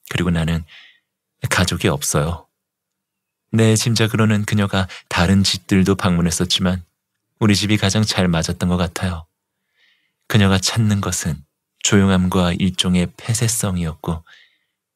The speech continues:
그녀는 그것을 위해서라면 돈을 쓸 생각이 있었던 거죠. 음, 당신 말씀으로는 처음부터 끝까지 그녀가 얼굴을 보여주지 않았다는 것이죠.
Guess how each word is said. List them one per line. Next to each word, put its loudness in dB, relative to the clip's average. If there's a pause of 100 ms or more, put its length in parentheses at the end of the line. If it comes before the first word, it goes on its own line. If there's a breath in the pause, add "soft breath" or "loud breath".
(460)
그녀는 2
그것을 2
위해서라면 2
돈을 2
쓸 -2
생각이 -2 (640 soft breath)
있었던 2
거죠. -2 (1400)
음, -2
당신 2
말씀으로는 2 (800 loud breath)
처음부터 2
끝까지 0
그녀가 4
얼굴을 4
보여주지 2
않았다는 2
것이죠. -4